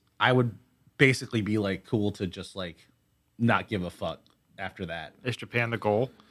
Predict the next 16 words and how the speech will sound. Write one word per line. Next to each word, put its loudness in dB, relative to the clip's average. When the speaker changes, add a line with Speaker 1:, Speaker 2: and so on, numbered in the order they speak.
Speaker 1:
<sighs> -18
Not, 6
I 6
mean, 10
it's 0
not 6
realistic. 0
I 6
mean, 10
it, 6
it 12
is 12
and 8
it 8
isn't. 6
Like, 2